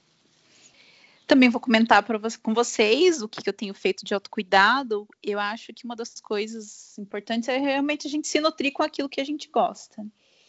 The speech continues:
E eu gosto muito de artesanato, sou, né, artesã desde criança, então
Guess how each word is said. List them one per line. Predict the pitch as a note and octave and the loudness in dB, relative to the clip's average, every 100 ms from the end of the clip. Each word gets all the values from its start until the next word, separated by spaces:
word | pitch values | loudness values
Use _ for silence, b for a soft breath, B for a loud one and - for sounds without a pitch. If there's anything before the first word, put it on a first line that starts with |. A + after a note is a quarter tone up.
| _ _ | _ _
E | B3 | 2
eu | C#4 | 4
gosto | C#4 B3+ - | 4 0 -4
muito | G3 - | -12 -14
de | F#3 | -16
artesanato, | F#3 F3+ F3+ F3 F#3+ A#3 B3+ A#3+ A#3 G#3+ | -14 -14 -14 -6 -2 0 0 -2 -6 -10
sou, | - - F#3+ G3+ G3+ | -8 -6 -2 -2 -4
né, | F#3+ G3 | -6 -4
artesã | F#3+ - F3 F#3+ | -4 -6 -6 -4
desde | F#3+ F#3+ | -4 -6
criança, | - G3 G3 B3 D4 - | -2 -2 0 -4 -8 -8
então | A3 - A3 | -6 -2 -4